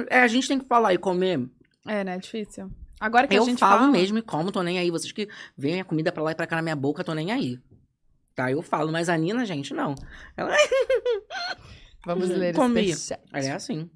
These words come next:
Speaker 3: Ó, Gustavo Paranhos. Pod delas, melhor do mundo. Igual a convidada. Pe-, a pergunta é: quando vem o próximo álbum?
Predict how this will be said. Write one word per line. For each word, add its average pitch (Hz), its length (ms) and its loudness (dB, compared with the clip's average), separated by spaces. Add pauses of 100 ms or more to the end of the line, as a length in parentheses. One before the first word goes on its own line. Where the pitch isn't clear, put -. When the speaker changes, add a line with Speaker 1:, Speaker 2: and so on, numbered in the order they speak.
(540)
Speaker 3:
Ó, 190 260 6 (880)
Gustavo 214 800 4 (200)
Paranhos. 151 680 0 (400)
Pod 247 280 8
delas, 233 420 6
melhor 220 340 6
do 208 100 -2
mundo. 160 640 -4
Igual 208 360 10
a 233 80 10
convidada. 156 840 -2 (880)
Pe-, 233 220 6
a 214 180 10
pergunta 254 540 2 (120)
é: 175 180 6
quando 302 440 4
vem 262 160 0
o 262 60 0
próximo 269 420 2
álbum? 170 640 4